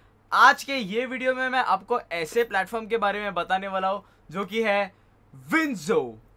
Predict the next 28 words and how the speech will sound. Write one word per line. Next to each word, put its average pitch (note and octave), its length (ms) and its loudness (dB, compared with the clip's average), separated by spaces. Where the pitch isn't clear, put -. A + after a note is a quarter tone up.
ठीक G3+ 140 -8
है? B3 120 2
तो F3 80 -10
guys, B3+ 300 4
Winzo A3+ 420 4
India A#3+ 280 2
का C4+ 160 4
बेस्ट G#3 460 -4
gaming A3+ 260 2
platform G#3 600 -4
जिस F3+ 180 -14
पर G#3 200 0
hundred F#3 360 0
plus F#3 300 0
games G3+ 300 -4
है A3 200 -6
with A3+ 260 -4
twelve A3 320 2
different A3 380 -2
languages। D#3+ 480 0
Like, D3 300 -2
मतलब E3+ 140 -2
आप F#3 200 4
कौन G#3+ 200 -2
सा D4 120 4
भी D4 100 -2
game A#3+ 180 -4
खेलो, C#3+ 320 -8